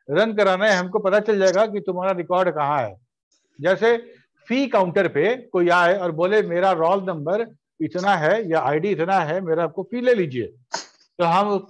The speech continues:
हम उसका फी लेंगे तो डेटाबेस में entry करेंगे, ठीक है।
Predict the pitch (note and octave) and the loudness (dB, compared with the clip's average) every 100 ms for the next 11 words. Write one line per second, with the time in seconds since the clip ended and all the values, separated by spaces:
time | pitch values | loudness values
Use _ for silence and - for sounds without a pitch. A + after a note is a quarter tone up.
0 | - E3 G3 - G3+ - A3+ A3 G#3+ G#3+ | -6 -4 -2 0 0 0 0 0 0 0
1 | A3 G3+ G3+ A3 A3 G#3 G#3+ A3 A3 A3+ | 0 0 2 0 0 -4 -4 -2 -2 -4
2 | A#3+ _ _ _ _ _ _ _ F#3 G3 | -12 _ _ _ _ _ _ _ -2 0